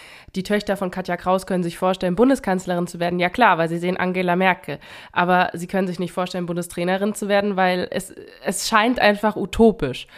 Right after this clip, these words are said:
Und genau deswegen glaube ich halt auch, dass diese Quote tatsächlich sinnvoll ist, auch wenn sie vielleicht vielen Leuten erstmal unfair erscheint. Und es gibt sicherlich immer wieder Situationen, wo so eine Quote tatsächlich auch unfair sein kann.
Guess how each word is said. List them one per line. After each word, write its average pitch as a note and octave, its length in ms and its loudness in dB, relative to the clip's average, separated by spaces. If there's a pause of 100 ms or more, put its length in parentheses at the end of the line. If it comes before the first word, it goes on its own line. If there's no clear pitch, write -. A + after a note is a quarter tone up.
(220)
Und F#3+ 260 -2 (260)
genau G3+ 280 6
deswegen G3+ 400 -2
glaube F3+ 220 2
ich F#3 80 -6
halt E3+ 100 -4
auch, E3 140 -2
dass E3 120 -10
diese E3+ 220 -4
Quote F3 540 -4
tatsächlich F3+ 480 -6
sinnvoll F#3+ 420 0
ist, F3+ 220 0
auch E3+ 120 -4
wenn F3+ 140 0
sie F3 80 -4
vielleicht E3+ 320 -4
vielen F#3 240 -2
Leuten E3+ 260 0
erstmal E3 420 -4
unfair F3 420 -2
erscheint. D#3+ 480 -2 (380)
Und B3+ 100 4
es B3+ 100 0
gibt D4 160 0
sicherlich C4+ 400 0
immer B3 260 4
wieder F#3+ 200 -2
Situationen, F#3 500 -4
wo F3+ 60 -4
so F3 80 -4
eine F3 100 -2
Quote F3+ 300 -6
tatsächlich F3 420 -4
auch - 80 -10
unfair E3+ 760 -4
sein D#3+ 340 -4
kann. A3 320 -2